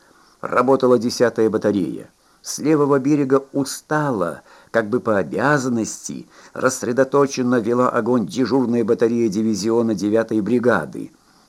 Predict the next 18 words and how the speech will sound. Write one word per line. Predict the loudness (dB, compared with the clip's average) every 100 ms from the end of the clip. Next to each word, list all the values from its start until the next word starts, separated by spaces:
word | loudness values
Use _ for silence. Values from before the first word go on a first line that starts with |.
| -4
По | -4
рву, | -4 -4 0 2 0 -6 -20 _
по | -2
высоте | -2 -4 -6 -6 -2 -2
сто, | -2 -8 -2 0 0 -2 -12 -20 -16
мешая | -4 -2 0 0 0
противнику | 0 -4 -2 -2 -2 -4
спать, | -10 -10 0 0 0 -6 -14 -16 _ -4
подвозить | -4 0 0 0 -4
боеприпасы, | 0 0 0 -6 -6 0 0 -2 -6 -6 -6 -20
собирать | -12 -6 -2 0 0 -2
раненых | -8 -2 -2 0 -2 -4 -6
и | -4
убитых. | -2 -2 -4 -6 -12 -18 -20 _ _ _ _ _ _ _
Шестаков | -6 -4 -2 -4 -2 0 0 -2 -20 -20 -20
спустил | -18 -8 -4 -4 -2 0 2
лодку | 2 0 2 -2
ниже | 0 0 -2